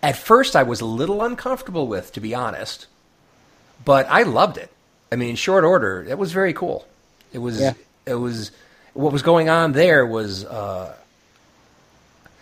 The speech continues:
Speaker 1: at times was almost a little overly sweet. I mean, it, family, it's showing a very close-knit community,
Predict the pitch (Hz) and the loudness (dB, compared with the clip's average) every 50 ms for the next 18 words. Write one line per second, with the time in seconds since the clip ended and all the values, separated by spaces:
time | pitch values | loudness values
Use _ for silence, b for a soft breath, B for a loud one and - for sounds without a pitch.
0 | b b b b b b b b b b _ - 143 139 - - - - 185 196 | b b b b b b b b b b _ -2 -2 -2 -2 -4 -6 -4 -2 0
1 | 190 170 135 120 113 - - 147 151 165 156 139 120 110 - - - - - _ | 0 0 -2 -4 -6 -6 -4 -2 -2 -2 0 -2 -4 -4 -8 -12 -16 -18 -20 _
2 | _ _ _ _ _ _ _ _ _ _ _ _ _ _ _ _ _ _ _ _ | _ _ _ _ _ _ _ _ _ _ _ _ _ _ _ _ _ _ _ _
3 | _ - 127 131 143 196 175 143 - - 156 170 156 139 104 92 85 - - - | _ -6 -4 -2 0 0 0 -2 0 0 0 2 2 0 -2 -4 -6 -10 -12 -12
4 | 101 80 - - - - - _ _ _ _ _ _ _ _ _ _ _ _ _ | -14 -16 -18 -18 -20 -20 -20 _ _ _ _ _ _ _ _ _ _ _ _ _
5 | _ _ _ _ - 123 117 120 117 120 - - - - - 160 156 156 160 165 | _ _ _ _ -10 -8 -6 -4 -4 -6 -8 -10 -12 -4 -2 0 2 2 2 0
6 | 165 175 175 175 185 185 - - 123 - - 156 135 127 110 101 110 131 139 147 | 0 -2 -2 -2 -4 -6 -10 -12 -12 -6 -4 -2 -2 -2 -2 -4 -2 -2 -2 -2
7 | 143 - - 139 131 127 131 127 - - 131 120 113 - - - - 123 117 113 | -4 -2 -2 0 0 0 -2 -4 -6 -6 -6 -6 -6 -6 -8 -14 -14 -10 -10 -8
8 | 113 113 110 117 117 117 117 | -8 -8 -8 -10 -12 -12 -16